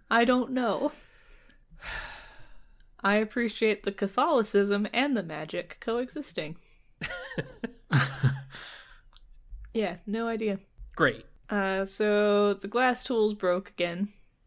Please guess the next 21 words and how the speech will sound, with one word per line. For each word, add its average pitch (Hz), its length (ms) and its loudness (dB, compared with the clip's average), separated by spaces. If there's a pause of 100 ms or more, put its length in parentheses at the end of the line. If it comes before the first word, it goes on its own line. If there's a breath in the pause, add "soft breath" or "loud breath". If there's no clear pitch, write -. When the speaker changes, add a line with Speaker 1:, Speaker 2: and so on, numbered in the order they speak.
(280)
Speaker 1:
and 180 460 -6
the 180 40 -10
prince 185 340 -2
sits - 280 0
and 180 140 -8
pouts - 440 -2
and 180 200 -6
waits 196 280 -2
for 185 260 2
his 180 260 -4
lunch 190 340 -4
and 175 160 -6
problem-solving 170 760 0
delivery, 160 640 -4
which 180 240 -8
he 185 120 2
refers 165 400 -4
to 165 180 -4
as 147 220 -6
his 170 220 -6
dearest. - 560 -4